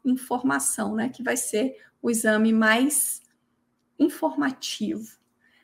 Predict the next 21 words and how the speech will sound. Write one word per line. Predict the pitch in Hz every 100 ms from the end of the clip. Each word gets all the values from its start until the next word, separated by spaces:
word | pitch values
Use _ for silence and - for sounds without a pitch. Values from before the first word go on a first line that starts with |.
| _
a | 226
respeito | 226 226 - - 214 214 - - - _ _ _ -
da, | 202 233 214 220 226 269 285 - _ _
do | 214 240 233
eixo | 226 262 - - 262 _ 262
desse | 220 226 -
paciente. | - - - - - - - _ _ _ _ _ _ _ _ - - -
E | 262 262 320
isso | 359 - 226
também | - 277 240 277 294
é |
verdade | 233 214 214 233 277 254 196 - _ - - -
quando | 302 302
a |
gente | 311 294
tá | - 294
fazendo | - 269 254 254
a |
reposição | 262 277 - 277 269 - 247 254
com | - 277
levotiroxina. | 247 247 254 - 262 262 - 302 302 254 -